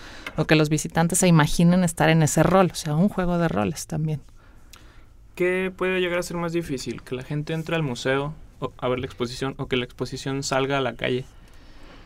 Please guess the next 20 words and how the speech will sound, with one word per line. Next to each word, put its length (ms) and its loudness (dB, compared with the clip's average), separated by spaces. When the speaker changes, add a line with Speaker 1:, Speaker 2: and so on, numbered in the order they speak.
Speaker 2:
y, 120 -2
y, 60 -4
o, 260 2
u 120 2
ocupe 400 0
un 180 2
lugar 280 0
que 120 -8
no 340 -2
es 540 -4
el 120 -2
museo, 420 -4
¿no? 300 -6
Por 100 -6
ejemplo, 320 -4
me, 160 -4
me 140 -6
hablabas 500 -2
de, 280 -2
de, 460 -8